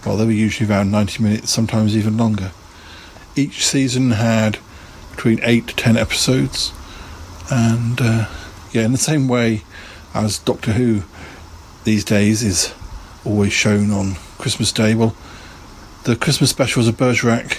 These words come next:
from nineteen eighty-six onwards, they were shown, they were shown on Boxing Day. Um, the one thing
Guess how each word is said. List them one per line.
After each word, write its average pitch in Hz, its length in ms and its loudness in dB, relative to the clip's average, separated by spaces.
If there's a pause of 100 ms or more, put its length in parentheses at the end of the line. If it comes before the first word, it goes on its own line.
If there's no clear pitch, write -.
(540)
from - 180 0
nineteen 127 200 2
eighty-six 117 400 0
onwards, 123 480 2
they 120 140 4
were 113 100 2
shown, 117 460 2 (400)
they 127 100 2
were 117 60 4
shown 110 240 2
on 110 100 2
Boxing 107 460 0
Day. 110 240 -2 (1000)
Um, 123 480 2 (840)
the 170 80 -2
one 202 120 4
thing 139 320 2